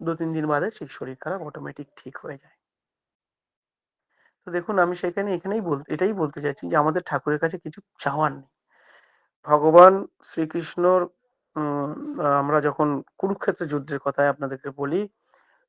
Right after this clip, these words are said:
যখন ভীষ্ম, অষ্টবসুর অষ্টম,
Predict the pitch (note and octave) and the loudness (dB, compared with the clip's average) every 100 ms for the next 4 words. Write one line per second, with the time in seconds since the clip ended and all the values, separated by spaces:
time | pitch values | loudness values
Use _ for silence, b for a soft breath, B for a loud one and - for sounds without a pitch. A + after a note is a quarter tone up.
0 | - C#3 D3 D#3 E3 - _ _ _ _ | -2 2 4 4 2 -4 _ _ _ _
1 | _ _ _ C#4 C#3 F3+ - - B2 _ | _ _ _ -10 -2 -2 -2 -10 -14 _
2 | _ _ _ _ _ _ _ _ C#3 C#3+ | _ _ _ _ _ _ _ _ -8 -8
3 | - D3 D3 D3 F#3+ E3+ C3+ - D3 D3 | 0 2 2 0 -2 -2 -4 -2 -2 -4